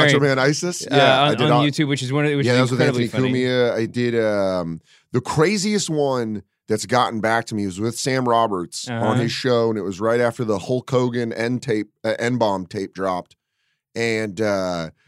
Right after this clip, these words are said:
Speaker 1: I went on Sam's, it was when Sam was doing an afternoon show, and I went on and we, like, just, I j-, did it and he filmed it and it went up on YouTube. Comedian Jeff Dye, w-, uh, ran into me at Moon Tower Comedy Festival last year, and he's like, "Dude, I was hanging out with Hulk Hogan.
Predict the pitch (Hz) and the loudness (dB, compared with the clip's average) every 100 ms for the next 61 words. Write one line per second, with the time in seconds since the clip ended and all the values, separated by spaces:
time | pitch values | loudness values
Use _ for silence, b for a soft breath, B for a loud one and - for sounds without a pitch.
0 | _ 113 139 135 - 139 139 135 - 135 | _ 0 0 0 -2 -2 -2 -2 -2 -2
1 | 120 123 - 147 151 135 135 131 123 117 | -2 -2 0 2 2 0 2 0 0 0
2 | 135 151 151 156 139 139 147 - _ _ | 0 0 0 2 2 2 0 -6 _ _
3 | _ 120 123 117 110 131 139 135 131 120 | _ -2 0 2 2 2 2 2 0 0
4 | 127 120 110 95 131 127 - 101 151 - | 0 0 -2 -2 -2 -2 -6 -4 -4 -8
5 | - 107 143 170 135 117 - 156 170 180 | -18 -2 0 0 -2 -6 -2 0 0 -2
6 | - 120 139 143 135 127 143 143 135 123 | -2 0 0 0 0 -2 -2 -2 -2 -2
7 | 113 - _ _ _ _ _ _ - 156 | -2 -10 _ _ _ _ _ _ -6 0
8 | 170 170 160 131 156 120 131 139 151 135 | 0 2 0 2 2 2 2 4 4 2
9 | 120 117 _ 120 117 - 110 104 101 104 | -2 -6 _ -8 -6 -2 0 0 -2 0
10 | 120 131 131 127 117 107 117 131 131 113 | 0 0 0 0 -2 -2 -2 -2 0 0
11 | 107 117 127 123 107 104 95 92 87 101 | 0 -2 -2 -4 -6 -6 -4 -4 -4 -6
12 | 90 90 87 180 131 151 156 151 131 120 | -6 -8 -8 -2 0 0 -2 -2 -2 -2
13 | 147 - 151 160 92 | -4 0 0 0 -4